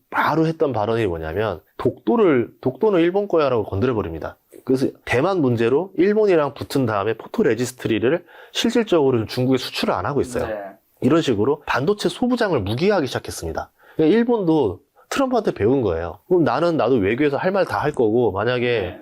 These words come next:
Speaker 1: 나한테 뭐 심하게 반대하거나 그런다? 어? 관광객 안 보내? 그럼 너네도 반도체 한번 당해봐 이러면서
Speaker 2: 음.
Speaker 1: 수출 뭐 규제, 뭐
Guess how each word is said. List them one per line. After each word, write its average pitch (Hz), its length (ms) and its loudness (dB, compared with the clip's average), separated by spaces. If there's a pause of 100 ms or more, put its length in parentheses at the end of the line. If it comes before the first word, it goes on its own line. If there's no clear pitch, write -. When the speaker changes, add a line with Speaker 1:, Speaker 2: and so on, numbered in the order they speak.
Speaker 1:
나한테 139 440 0
뭐 104 200 0
심하게 156 400 0
반대하거나 113 640 -2
그런다? 101 440 -4 (120)
어? 196 160 -2
관광객 143 440 -2
안 98 100 -4
보내? 127 380 0
그럼 170 180 2
너네도 120 260 0
반도체 120 400 -2
한번 117 320 -2 (280)
당해봐 104 380 0
이러면서 87 400 -4
Speaker 2:
음. 110 400 -16
Speaker 1:
수출 - 380 0
뭐 104 180 0
규제, 101 420 -2 (300)
뭐 101 240 0